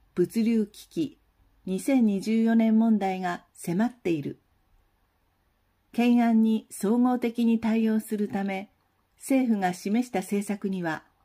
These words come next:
送料無料表示の見直しも含まれた。日々の働きや気遣いをただと言われて気分が良いはずがない。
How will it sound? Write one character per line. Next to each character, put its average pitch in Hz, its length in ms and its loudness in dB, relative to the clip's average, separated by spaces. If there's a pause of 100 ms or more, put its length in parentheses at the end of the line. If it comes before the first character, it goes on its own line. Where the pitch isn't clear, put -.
(520)
送 269 320 2
料 202 260 2
無 190 160 -2
料 233 160 2
表 240 120 0
示 240 320 0
の 175 120 -4
見 160 140 -2
直 214 220 0
し 226 180 -4
も 226 140 4
含 180 260 -4
ま 190 80 0
れ 160 140 -4
た。 135 240 -12 (1800)
日 233 340 0
々 208 80 0
の 196 60 -2
働 220 440 -2
き 226 120 -6
や 220 160 2
気 214 180 -2
遣 226 400 -2
い 208 60 2
を 202 200 -4 (360)
た 247 160 -2
だ 240 160 0
と 208 120 -4
言 202 160 2
わ 208 100 0
れ 214 140 -2
て 202 340 -6 (100)
気 254 160 -2
分 226 220 2
が 196 120 0
良 233 200 0
い 226 40 2
は 196 140 -4
ず - 180 -6
が 214 160 0
な 196 200 -2
い。 - 120 -10